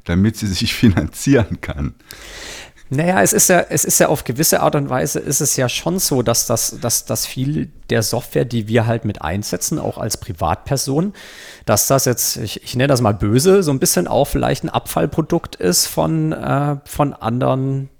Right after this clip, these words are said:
Speaker 2: Auftraggebern, ne? Also wenn so viele Firmen nicht den Linux-Kernel bei sich auf dem Server einsetzen wollen würden, dann wäre das auch sehr viel schwieriger, dass der dann nachher auf meinem privaten Laptop mitläuft.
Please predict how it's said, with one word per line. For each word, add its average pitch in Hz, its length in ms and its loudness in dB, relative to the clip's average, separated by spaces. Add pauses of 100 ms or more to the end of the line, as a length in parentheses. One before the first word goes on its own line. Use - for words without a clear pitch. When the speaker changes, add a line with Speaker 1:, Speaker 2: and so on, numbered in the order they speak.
(180)
Speaker 2:
Auftraggebern, 82 760 -4
ne? 135 280 0 (480)
Also 110 280 2
wenn 135 280 4 (320)
so - 200 2
viele 143 300 0
Firmen 151 480 4
nicht 147 360 -2
den 117 200 2
Linux-Kernel 131 720 2
bei 113 160 2
sich - 220 -2
auf - 120 -6
dem 117 140 -2
Server 170 380 4
einsetzen 110 600 -2
wollen 98 300 0
würden, 117 380 -2 (340)
dann 110 220 2
wäre 98 120 6
das 135 160 2
auch 95 140 -4
sehr 95 260 0
viel 170 180 -4
schwieriger, 110 720 2
dass 110 280 0
der 92 200 0
dann 123 220 2
nachher 120 480 0
auf 113 300 -2
meinem 90 240 0
privaten 104 420 -2
Laptop - 460 -4
mitläuft. - 580 -10